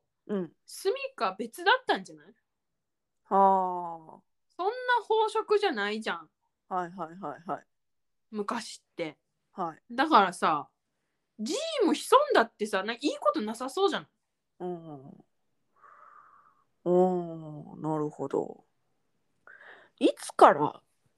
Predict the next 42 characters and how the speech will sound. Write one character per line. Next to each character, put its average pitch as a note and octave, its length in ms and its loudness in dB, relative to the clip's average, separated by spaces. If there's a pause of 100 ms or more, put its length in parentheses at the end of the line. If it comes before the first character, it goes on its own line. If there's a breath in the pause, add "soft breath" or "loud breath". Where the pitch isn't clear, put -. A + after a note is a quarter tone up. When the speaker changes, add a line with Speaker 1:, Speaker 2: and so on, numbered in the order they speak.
(120)
Speaker 1:
G F#3+ 320 4
は C#3 300 2
こ F3+ 160 0
ん F3+ 120 -2
な F3+ 120 0
に E3+ 280 -8 (400)
人 G3+ 260 2
間 F#3+ 200 2
に F#3 180 -8
嫌 G#3 240 8
が G3+ 120 8
ら G3+ 100 6
れ G3 100 -2
始 G3 300 -4
め E3+ 120 -8
た - 140 -8
ん - 100 -20
だ - 180 -18
ろ - 140 -14 (640)
う - 40 -20
っ - 140 -20
て D4+ 100 10
思 G3 280 4
う D#3 40 -16
の - 100 -20
よ。 - 60 -20 (420)
Speaker 2:
あ F#3 1800 -6
ー。 - 20 -6
Speaker 1:
そ G#4 60 0
れ A4+ 60 4
は、 F#4+ 180 0 (220)
そ A#3+ 180 -4
の、 F#3 240 -8 (560)
G A3+ 440 -2
の E3+ 180 -10
つ - 160 -20
く F3 240 2
あ G#3 80 4
の B3+ 120 -4
名 A3+ 160 6
前 D#4+ 80 6
に G4+ 40 -4